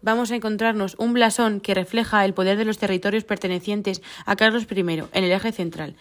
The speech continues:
Veremos a Castilla, León y un largo recorrido de nombres.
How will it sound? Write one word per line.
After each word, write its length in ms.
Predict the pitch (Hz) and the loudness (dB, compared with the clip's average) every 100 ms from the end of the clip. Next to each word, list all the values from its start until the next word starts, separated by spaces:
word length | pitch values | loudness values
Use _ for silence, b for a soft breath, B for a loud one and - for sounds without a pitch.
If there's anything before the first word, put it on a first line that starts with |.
| B B - | B B -2
Veremos 260 | 185 180 | 0 0
a 80 | 175 | -2
Castilla, 640 | 175 170 - 254 240 233 | -4 -2 2 4 6 6
León 420 | 214 214 233 240 - | 6 4 2 0 -2
y 120 | 208 | 0
un 120 | 202 | 2
largo 360 | 196 202 220 - - | 2 2 2 -2 -4
recorrido 520 | 180 175 180 196 208 | -6 -2 0 2 2
de 280 | 180 170 - - | 2 0 -4 -6
nombres. 540 | 180 165 156 - - | -4 -2 -6 -10 -14